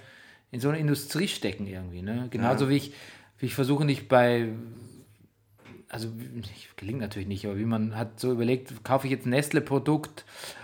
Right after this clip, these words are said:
Speaker 1: oder, ähm, gehe ich wirklich zu H und M oder gehe ich nicht so oft zu H und M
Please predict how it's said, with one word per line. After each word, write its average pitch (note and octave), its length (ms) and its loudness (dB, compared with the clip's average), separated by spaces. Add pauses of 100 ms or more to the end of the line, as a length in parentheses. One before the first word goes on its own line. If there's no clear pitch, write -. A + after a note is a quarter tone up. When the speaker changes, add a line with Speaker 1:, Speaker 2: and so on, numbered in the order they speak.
(140)
Speaker 1:
oder, A2+ 680 4
ähm, G2+ 300 -2 (400)
gehe G#2 100 -4
ich G2+ 60 -6
wirklich B2+ 200 -4
zu C3 120 2
H B2+ 140 10
und B2+ 100 2
M C3+ 340 2
oder G2+ 140 -2
gehe G2+ 100 -2
ich G2+ 60 -6
nicht D3+ 140 0
so E3 80 2
oft C3+ 160 0
zu B2+ 120 -2
H A#2+ 100 2
und A#2+ 120 -2
M A#2+ 280 -2